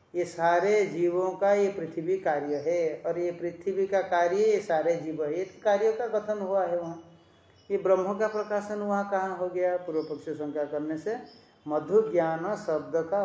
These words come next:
अर्थ अभी कहते हैं। भाष्य में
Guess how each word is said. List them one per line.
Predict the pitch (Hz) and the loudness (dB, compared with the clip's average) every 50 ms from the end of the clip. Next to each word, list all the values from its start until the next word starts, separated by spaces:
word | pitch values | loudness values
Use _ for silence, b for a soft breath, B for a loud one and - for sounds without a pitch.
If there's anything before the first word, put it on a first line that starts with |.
| 170 151 | 2 0
अर्थ | 143 143 147 - - - 196 202 202 202 - - - | 0 -2 -4 -6 -4 -2 -2 -2 -4 -8 -12 -12 -10
अभी | 143 151 175 | -10 -10 -6
कहते | - - 143 127 120 - 139 | -4 -4 -4 -4 -8 -12 -18
हैं। | 123 - 135 131 - - - - _ _ _ _ _ _ _ _ _ _ _ _ _ _ _ _ _ - _ - - _ - _ 143 | -18 -18 -20 -20 -20 -20 -20 -20 _ _ _ _ _ _ _ _ _ _ _ _ _ _ _ _ _ -20 _ -20 -20 _ -18 _ -6
भाष्य | 135 139 143 135 - - 165 | -4 -2 -2 -2 -4 -4 -4
में | 147 135 - 90 | -4 -4 -6 -10